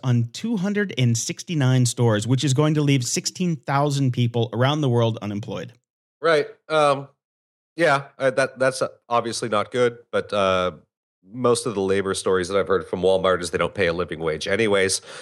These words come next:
Speaker 1: Yeah, this
Speaker 2: Um, you
Speaker 1: actually might release some of the tax burden on
Speaker 2: Well,
Speaker 1: most of the
Speaker 2: that's
Speaker 1: people, you know, because
Speaker 2: Exactly.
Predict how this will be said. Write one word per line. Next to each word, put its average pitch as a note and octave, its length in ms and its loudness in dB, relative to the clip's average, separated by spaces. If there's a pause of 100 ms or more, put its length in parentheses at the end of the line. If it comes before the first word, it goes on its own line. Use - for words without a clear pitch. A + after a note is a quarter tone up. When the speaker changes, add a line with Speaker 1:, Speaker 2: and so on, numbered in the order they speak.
(100)
Speaker 1:
Yeah, F3 140 0
this G3 140 6
Speaker 2:
Um, F#3 60 6
you E3 60 4
Speaker 1:
actually G#3 340 2
might D#3 280 2
release C3+ 360 2
some D#3 160 0
of C#3 80 0
the B2 60 0
tax C3 360 -4
burden A2+ 520 -4
on A2+ 480 -2
Speaker 2:
Well, E3+ 160 2
Speaker 1:
most D3 160 2
of - 0 -
the C#3+ 80 0
Speaker 2:
that's A#2+ 80 0
Speaker 1:
people, A#2 380 -2
you C3 120 0
know, A#2+ 140 2
because C3+ 240 2
Speaker 2:
Exactly. - 280 0